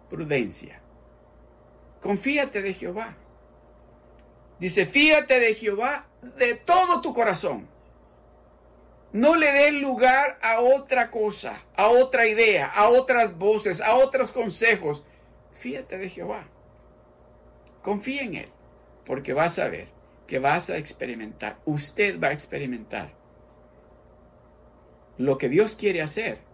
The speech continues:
cuando usted deposita su confianza plenamente en Él. Al final de esta enseñanza, yo quiero que usted, cuando usted termine, eh, termine este servicio, que usted diga, Ah, yo sé lo que yo tengo que hacer.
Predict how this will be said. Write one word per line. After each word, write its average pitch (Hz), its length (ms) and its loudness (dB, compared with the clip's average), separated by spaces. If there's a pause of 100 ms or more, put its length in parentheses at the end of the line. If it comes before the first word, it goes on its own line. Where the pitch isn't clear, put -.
(120)
cuando 135 240 -8
usted 139 200 -8
deposita 131 560 -12
su 123 160 -14
confianza 110 760 -12 (440)
plenamente 98 720 -14
en 78 140 -14
Él. 57 120 -20 (1200)
Al 143 140 0
final 208 440 -2
de 208 100 0
esta 190 260 -6
enseñanza, 143 600 -8
yo 156 180 -8
quiero 170 260 -8
que 143 80 -14
usted, 139 340 -8 (500)
cuando 120 220 -8
usted 170 260 -4
termine, 165 520 -2
eh, 139 120 -2
termine 175 360 -6
este 170 160 -8
servicio, 170 520 -10
que 135 100 -12
usted 139 180 -8
diga, 123 260 -8 (160)
Ah, 123 320 -6 (140)
yo 135 100 -8
sé 139 160 -8
lo 123 160 -8
que - 80 -18
yo 98 100 -12
tengo 95 240 -16
que - 120 -20
hacer. - 200 -20